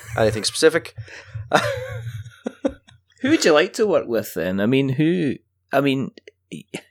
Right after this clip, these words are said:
Speaker 1: as I say, when you've got people kind of, like,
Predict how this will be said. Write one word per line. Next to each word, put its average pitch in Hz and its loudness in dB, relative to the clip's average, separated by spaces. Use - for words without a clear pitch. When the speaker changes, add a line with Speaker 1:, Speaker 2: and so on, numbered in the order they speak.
Speaker 1:
as 160 2
I 135 -2
say, 139 2
when 135 2
you've 135 0
got 170 0
people 180 0
kind 147 -2
of, 110 -4
like, 101 -4